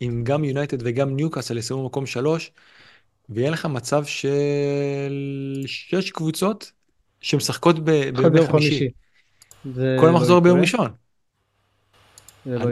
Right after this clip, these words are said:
Speaker 1: אלא
Speaker 2: יקרה,
Speaker 1: אם כן היו
Speaker 2: ומחר
Speaker 1: מעבירים
Speaker 2: נראה
Speaker 1: חלק
Speaker 2: מהם
Speaker 1: מהמשחקים
Speaker 2: ניוקאסל.
Speaker 1: לרביעי, אבל, אה, טוב, גם חמש קבוצות שמשחקות בחמישי זה
Speaker 2: חמש קבוצות יכול להיות.
Speaker 1: זה ארמון, שבוא נראה מה
Speaker 2: ליברפול,
Speaker 1: באמת
Speaker 2: ברייטון, וילה, הם די מובטחות, לא?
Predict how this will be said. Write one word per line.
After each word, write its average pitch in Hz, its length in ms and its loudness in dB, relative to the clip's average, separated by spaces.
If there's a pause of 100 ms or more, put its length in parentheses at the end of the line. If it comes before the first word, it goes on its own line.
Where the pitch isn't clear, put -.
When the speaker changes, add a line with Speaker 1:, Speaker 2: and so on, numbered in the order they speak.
Speaker 1:
אלא 143 180 8
Speaker 2:
יקרה, 190 100 6
Speaker 1:
אם 202 60 2
כן 175 140 8
היו 165 140 8
Speaker 2:
ומחר 165 140 8
Speaker 1:
מעבירים 151 220 6
Speaker 2:
נראה 143 100 0
Speaker 1:
חלק 165 100 6
Speaker 2:
מהם 165 60 -2
Speaker 1:
מהמשחקים 135 400 0
Speaker 2:
ניוקאסל. 156 160 2
Speaker 1:
לרביעי, 151 300 4
אבל, 110 300 -6
אה, 110 760 -10 (600)
טוב, - 240 -4
גם 160 200 6
חמש 180 280 0
קבוצות 135 380 -6 (160)
שמשחקות 120 960 -6
בחמישי 117 500 -8
זה 120 100 -4
Speaker 2:
חמש 147 180 0
קבוצות 117 300 -6
יכול 110 220 -14
להיות. 120 140 -16 (520)
Speaker 1:
זה 120 220 -2 (480)
ארמון, 131 440 0 (260)
שבוא 120 580 -2
נראה 143 240 4
מה 127 80 2
Speaker 2:
ליברפול, 135 220 2
Speaker 1:
באמת 127 120 -4
Speaker 2:
ברייטון, 143 840 4
וילה, 147 500 4
הם 131 180 -2
די 151 140 2
מובטחות, 165 560 0
לא? 170 140 2